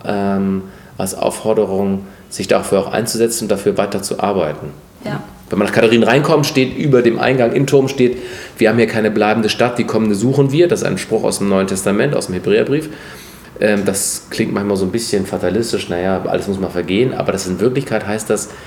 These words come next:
Speaker 1: wenn wir diese Kirche fertig gebaut haben oder zweitausendzwölf fertig saniert,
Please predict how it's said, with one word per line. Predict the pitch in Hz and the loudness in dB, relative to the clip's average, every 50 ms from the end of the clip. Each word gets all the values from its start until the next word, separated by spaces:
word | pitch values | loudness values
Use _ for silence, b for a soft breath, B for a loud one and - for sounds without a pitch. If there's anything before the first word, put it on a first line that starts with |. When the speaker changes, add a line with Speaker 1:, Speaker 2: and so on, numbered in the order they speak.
| B B B B B B | B B B B B B
Speaker 1:
wenn | - 101 113 113 | 2 4 4 4
wir | 113 | 0
diese | 113 107 107 | 0 -2 -4
Kirche | - 110 98 95 92 | -2 -2 -2 -2 -2
fertig | - 131 151 143 - - - | 0 0 0 0 -2 -2 -2
gebaut | - - 120 120 127 131 131 127 | 0 0 2 0 0 0 -2 -2
haben | 120 120 117 120 117 - - - | -4 -4 -4 -4 -6 -8 -8 -8
oder | - - - - - - - - - - - - | -8 -8 -8 -12 -14 -20 -20 -20 -20 -20 -20 -16
zweitausendzwölf | - - - - 76 73 - - 80 73 - | -12 -10 -8 -8 -8 -8 -8 -8 -8 -8 -6
fertig | - 107 113 - 107 | -2 -4 -2 -2 -2
saniert, | - 92 90 92 92 92 - | -4 -2 0 0 0 0 -2